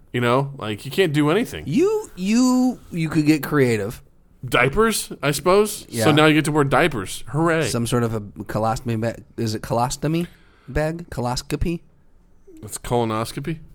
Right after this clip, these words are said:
Speaker 2: Some sort of a poop bag you carry on you?
Speaker 1: <laughs> Poop bag. Like you have for your dogs.
Speaker 2: Yeah.
Speaker 1: Yeah, dude, that would
Speaker 2: Well,
Speaker 1: be
Speaker 2: no,
Speaker 1: awful.
Speaker 2: no, you're not just gonna, like, drop trow and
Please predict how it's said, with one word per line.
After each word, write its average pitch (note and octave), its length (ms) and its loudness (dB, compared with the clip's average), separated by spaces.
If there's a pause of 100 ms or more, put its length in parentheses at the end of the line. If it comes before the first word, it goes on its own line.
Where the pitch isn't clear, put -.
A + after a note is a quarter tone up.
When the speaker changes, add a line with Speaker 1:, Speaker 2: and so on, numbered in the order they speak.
(640)
Speaker 2:
Some B2 160 -4
sort A#2+ 160 0
of G#2+ 80 -4
a A2 60 -8
poop B2+ 260 -2
bag C3+ 220 0
you C3 80 -2
carry C#3+ 260 2
on D3 180 0
you? D3 40 -2
Speaker 1:
<laughs> - 140 -8
Poop E3 260 4
bag. D3 180 6 (680)
Like B2+ 140 -6
you G#2+ 100 0
have G2+ 140 0
for A2 80 -4
your F#2+ 100 -2
dogs. G2 440 -4
Speaker 2:
Yeah. - 240 -2 (600)
Speaker 1:
Yeah, G#2+ 180 2
dude, G#2+ 160 0
that A#2+ 100 2
would A#2+ 100 0
Speaker 2:
Well, E4 100 2
Speaker 1:
be D#4+ 40 4
Speaker 2:
no, D#4 80 10
Speaker 1:
awful. D#3 120 6
Speaker 2:
no, F3+ 80 8
you're F#3+ 100 10
not F3 140 10
just D#3 140 -2
gonna, D3+ 180 6
like, A#2 320 6
drop C3+ 280 4
trow B2+ 300 8
and A2 160 -2